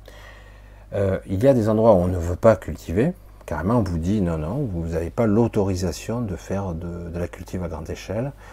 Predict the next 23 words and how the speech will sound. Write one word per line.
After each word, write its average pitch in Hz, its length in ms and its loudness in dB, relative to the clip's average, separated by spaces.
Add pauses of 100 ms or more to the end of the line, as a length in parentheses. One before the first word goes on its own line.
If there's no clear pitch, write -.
(200)
ou 104 100 2
on 101 40 2
fera 92 200 0
tout 120 140 0
pour 98 160 -6
que - 60 -10
vous 90 80 -2
le 80 40 -4
fassiez - 380 -8
pas, 131 160 -2
ou 165 60 -2
vous 98 180 -4
désertiez, 90 640 -4
parce - 180 -10
que - 80 -12
c'est - 160 -12
pas 73 80 -4
rentable, 82 560 -6
parce 76 220 -12
ceci, - 320 -12
parce - 260 -10
que - 80 -8
ça, 85 300 -6